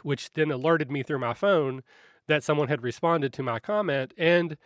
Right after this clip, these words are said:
the person wasn't, I mean, they weren't, like,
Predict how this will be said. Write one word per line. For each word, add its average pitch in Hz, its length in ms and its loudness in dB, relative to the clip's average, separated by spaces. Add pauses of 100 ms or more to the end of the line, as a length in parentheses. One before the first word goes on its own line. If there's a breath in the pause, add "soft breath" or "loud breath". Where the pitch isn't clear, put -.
(380 soft breath)
the 185 160 -2
person 185 680 -2 (840)
wasn't, 311 260 4
I 226 60 -4
mean, 226 100 0
they 233 80 6
weren't, 240 200 2
like, 151 160 -2